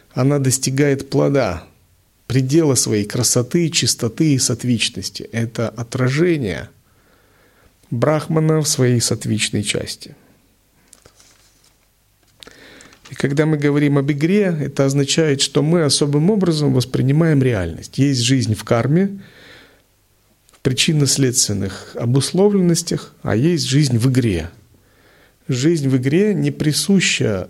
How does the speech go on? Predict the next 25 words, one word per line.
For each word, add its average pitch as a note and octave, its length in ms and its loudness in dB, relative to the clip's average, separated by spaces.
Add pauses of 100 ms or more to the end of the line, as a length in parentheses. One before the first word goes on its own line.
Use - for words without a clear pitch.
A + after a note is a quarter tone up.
существам E3 1040 0 (1200)
из C3 160 0
материального C3+ 640 2
мира, C3+ 420 2
из A#2 280 -2
сансары. G#2 600 -2 (360)
Она A#2+ 200 0
присуща A#2+ 640 0
только G3 400 0
освобожденным C#3+ 800 0
существам. F2 760 -8 (1500)
Она C#3 220 2
присуща C3+ 540 0
джняне, C3 600 0
ситхам, B2+ 760 -2
богам A2+ 560 0
всегда C#3 440 -2
она B2+ 140 -4
присуща, A#2 640 -6
и G#2+ 80 -2
самому D3 500 2
Абсолюту C3 640 0
или G2+ 120 -2
Верховной B2 560 0
Парашакти. A2 680 -4